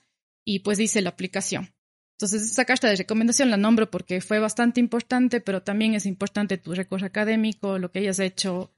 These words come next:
eh, durante tu vida estudiantil en la universidad, en el colegio incluso. Entonces toda esta trayectoria, eh, me dio la oportunidad de, de tener una beca y de viajar allá a Bélgica y pues fue una experiencia para mí que me cambió realmente la vida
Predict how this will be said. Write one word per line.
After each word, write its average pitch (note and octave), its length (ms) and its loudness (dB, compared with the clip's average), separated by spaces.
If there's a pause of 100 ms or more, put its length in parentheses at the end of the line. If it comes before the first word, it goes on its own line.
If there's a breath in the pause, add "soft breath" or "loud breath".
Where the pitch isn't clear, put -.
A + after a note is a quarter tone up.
(140)
eh, G3 140 0
durante F#3+ 320 0
tu F#3 140 -6
vida F#3 160 -2
estudiantil F#3+ 560 -2
en E3+ 80 0
la E3+ 60 -4
universidad, G#3 720 -2
en F3+ 120 -2
el F3 100 -4
colegio G3+ 440 0
incluso. G#3 500 -6 (320)
Entonces F#3+ 300 -6
toda A#3 160 2
esta A3+ 180 -2
trayectoria, G#3 720 0
eh, G3 180 -2
me F#3 100 0
dio G3 120 2
la G3+ 100 0
oportunidad G#3 580 -2
de, F#3+ 280 -2
de F3+ 120 -4
tener F#3+ 340 -2
una F3 180 -4
beca G3+ 400 -4
y E3 80 -6
de E3 100 -8
viajar F3 420 -6
allá F3+ 440 -6 (360)
a G3 120 -2
Bélgica A3+ 640 0
y G3+ 160 0
pues - 340 0
fue A3 220 0
una G#3 180 2
experiencia G#3 580 0
para F3+ 200 -4
mí G3 160 0
que F#3 160 -4
me E3+ 260 -2
cambió G3+ 380 2
realmente G3+ 420 0
la E3 120 -6
vida G#3 340 -4